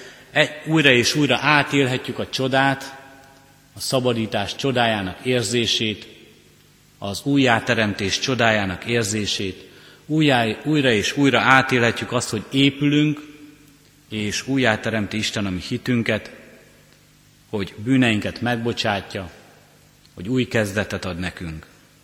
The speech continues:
Újra és újra átélhetjük, hogy Istennel élhetünk és járhatunk. Meg akar erősíteni bennünket ebben az úrvacsorai közösségben is, holnap is.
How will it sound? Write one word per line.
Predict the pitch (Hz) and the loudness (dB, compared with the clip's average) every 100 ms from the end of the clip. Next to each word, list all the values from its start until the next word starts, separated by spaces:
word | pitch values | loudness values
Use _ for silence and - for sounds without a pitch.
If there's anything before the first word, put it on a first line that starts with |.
| _ _ _ _ _ _ _ _ _ _ | _ _ _ _ _ _ _ _ _ _
Újra | 120 120 | 0 2
és | 107 95 127 | 4 2 2
újra | 120 104 | 2 2
átélhetjük, | 117 117 120 107 104 - 101 - - - _ _ _ _ _ | 0 0 -2 -4 -6 -8 -14 -16 -20 -20 _ _ _ _ _
hogy | 101 92 | -10 -8
Istennel | - 123 - 101 95 98 | -2 -2 -2 -2 -2 -2
élhetünk | 107 95 95 - 87 82 - - _ _ _ _ | -2 -2 -6 -8 -10 -12 -18 -20 _ _ _ _
és | 101 101 - | -10 -6 -4
járhatunk. | 101 90 82 80 87 80 - _ - - _ - - - | -4 -6 -10 -12 -12 -12 -16 _ -20 -20 _ -20 -20 -6
Meg | 131 135 | 2 4
akar | 123 - 117 | 4 2 0
erősíteni | 135 120 104 - 110 110 107 | 2 2 0 -2 -2 -4 0
bennünket | 117 117 110 104 101 - - - | 0 0 -2 -2 -6 -8 -18 -16
ebben | - 110 113 | -8 -2 0
az | 107 - | 0 0
úrvacsorai | 131 110 104 107 107 | 0 0 -2 -4 -4
közösségben | 101 127 107 95 - 101 104 | -4 -6 -4 -6 -6 -6 -6
is, | 107 104 - - - - _ - | -6 -6 -10 -16 -20 -20 _ -4
holnap | 131 113 104 | 0 0 -2
is. | 117 - - | -2 -2 -4